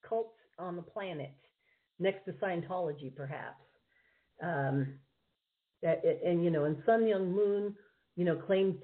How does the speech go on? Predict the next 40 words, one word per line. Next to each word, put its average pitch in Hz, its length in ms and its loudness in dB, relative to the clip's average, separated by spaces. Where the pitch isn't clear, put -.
that 165 240 4
he 208 260 -4
came 196 220 -2
to 175 140 -6
fulfill 190 540 0
what 156 280 -2
Jesus 170 340 -8
failed 175 340 2
in, 175 360 -2
and 175 220 0
that 151 140 0
he 196 120 2
was 185 220 2
the 170 80 -2
new 165 180 -2
Messiah 160 540 2
who 156 100 -2
had 156 180 0
to - 60 -8
finish 175 240 2
the 160 80 4
work 160 300 0
that 143 160 -2
Jesus 147 400 -4
started 151 340 2
and 143 140 0
didn't 139 280 4
finish. 151 280 -2
That 214 280 4
is 185 140 4
what 160 140 0
he 170 160 -8
claimed 139 320 -4
to 135 60 -6
be. 117 400 -8
And 180 100 -2
then 180 140 0
again, 156 260 0
his 143 220 -4
wife 156 240 2